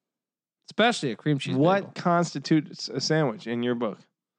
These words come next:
Speaker 1: It's gotta have
Speaker 2: Two slices of fucking bread.
Speaker 1: Yeah, and then a lot of, a lot of other shit.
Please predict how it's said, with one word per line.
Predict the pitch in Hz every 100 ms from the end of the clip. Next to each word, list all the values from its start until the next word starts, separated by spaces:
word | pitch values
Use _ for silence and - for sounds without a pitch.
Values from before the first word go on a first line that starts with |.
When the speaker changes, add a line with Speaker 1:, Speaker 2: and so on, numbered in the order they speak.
| _ _ _
Speaker 1:
It's | -
gotta | 131 156
have | 147 131 123
Speaker 2:
Two | 180
slices | 185 - 170 156 147
of | 143
fucking | - - 160 170 143
bread. | 110 82 - _ _ _ _
Speaker 1:
Yeah, | 160 62 -
and | 117 117
then | 131
a | 123
lot | 117 127 139
of, | 127 -
a | 113
lot | 127 147
of | 143
other | 127
shit. | 110 - 117